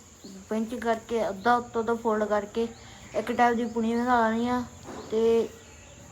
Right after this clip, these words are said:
ਜਿੰਨੀ ਆਪਾਂ ਪਹਿਲੇ, ਅਹ, ਪਹਿਲੇ ਲੜ ਨਾਲ ਅੱਖ ਕਵਰ ਕਰੀ ਸੀ, ਉਨੀ ਅੱਖ ਕਵਰ ਕਰਨੀ ਆ। ਲੜ 'ਚ ਥੋੜ੍ਹੇ ਜਿਹੇ ਵਲ ਪਾ ਲਾਂਗੇ।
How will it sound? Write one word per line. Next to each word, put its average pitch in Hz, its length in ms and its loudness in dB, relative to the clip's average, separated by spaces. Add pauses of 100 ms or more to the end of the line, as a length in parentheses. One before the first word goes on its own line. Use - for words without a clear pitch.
(120)
ਜਿੰਨੀ 220 360 0
ਆਪਾਂ 240 360 4 (360)
ਪਹਿਲੇ, 247 340 4
ਅਹ, 226 580 4
ਪਹਿਲੇ 226 220 0
ਲੜ 262 140 4
ਨਾਲ 247 180 4
ਅੱਖ 240 160 -2
ਕਵਰ 233 280 -2
ਕਰੀ 226 200 0
ਸੀ, 220 160 0 (580)
ਉਨੀ 233 300 2
ਅੱਖ 226 140 0
ਕਵਰ 226 300 2
ਕਰਨੀ 226 360 2
ਆ। 247 100 0 (440)
ਲੜ 214 220 4
'ਚ 226 160 -6
ਥੋੜ੍ਹੇ 226 260 0
ਜਿਹੇ 254 100 6
ਵਲ 208 220 6
ਪਾ 208 160 4
ਲਾਂਗੇ। 247 300 2